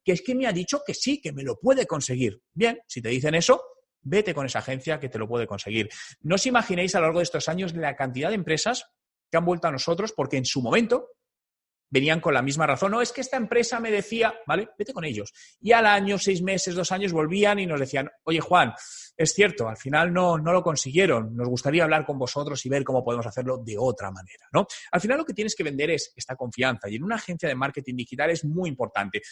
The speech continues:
Por lo que evita dejarte llevar por este impulso de decirle al cliente que sí lo vas a conseguir con tal de captar la cuenta, ¿no? Por lo tanto, sé honesto contigo mismo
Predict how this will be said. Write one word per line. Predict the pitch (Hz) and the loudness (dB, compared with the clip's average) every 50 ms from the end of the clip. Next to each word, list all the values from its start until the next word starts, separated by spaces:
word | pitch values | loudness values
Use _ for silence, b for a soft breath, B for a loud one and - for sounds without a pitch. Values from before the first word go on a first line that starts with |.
| B B B | B B B
Por | - 185 185 | 4 6 6
lo | 180 180 | 6 4
que | 185 190 185 - - | 4 -2 -4 -2 -6
evita | 180 175 185 233 220 233 220 | -8 -6 -6 -6 -6 -6 -4
dejarte | 190 170 - - 180 175 - 196 185 175 156 151 147 - - 135 123 | -6 -4 -2 -2 -2 -2 -2 -6 -6 -6 -6 -8 -10 -10 -12 -12 -6
llevar | 139 147 151 151 175 180 156 | -4 -2 -2 0 0 -2 0
por | 165 147 | -2 -4
este | 156 151 - - 185 180 | -4 -4 -4 -2 0 0
impulso | 165 143 135 127 - 185 190 165 - 202 202 | 0 0 -2 -2 0 0 0 0 2 0 2
de | 180 165 156 139 - B B B B B B B B - | 4 4 4 4 2 B B B B B B B B 4
decirle | 160 160 165 220 202 208 | 4 4 4 2 2 2
al | 202 190 - | 0 0 0
cliente | - 190 190 190 185 170 190 190 | -2 -2 -2 -2 0 -2 -2 -2
que | - - | 0 -2
sí | - - - 220 | 0 2 2 4
lo | 185 170 | 4 4
vas | 170 170 | 4 2
a | 175 160 | 0 -2
conseguir | 165 156 - 156 156 190 214 214 226 - _ _ | -2 -2 0 2 2 4 4 2 0 -2 _ _
con | - 156 143 139 | -2 0 0 4
tal | 180 175 180 185 196 190 - - | 6 6 8 8 6 4 -2 0
de | 147 175 185 196 190 190 - _ _ _ _ _ _ _ _ _ _ _ _ _ _ | 2 4 6 4 4 2 -4 _ _ _ _ _ _ _ _ _ _ _ _ _ _
captar | - 135 123 - - 156 151 | -2 -2 0 2 2 2 4
la | 143 131 | 4 2
cuenta, | 127 143 135 117 95 95 | 2 2 0 0 -2 -2
¿no? | 104 127 139 | -2 -2 0
Por | 131 120 | 0 0
lo | 120 123 | 0 2
tanto, | 139 156 160 165 | 0 2 2 0
sé | - - - 185 | 0 2 2 2
honesto | 180 170 170 165 165 - - 220 233 - - - - _ _ _ _ _ _ | 2 4 2 2 2 2 2 0 0 0 -6 -18 -20 _ _ _ _ _ _
contigo | - 113 117 120 151 147 135 | -6 -4 0 2 2 2 4
mismo | 131 139 143 139 160 180 196 - - - _ _ | 2 2 0 0 0 0 0 0 -4 -12 _ _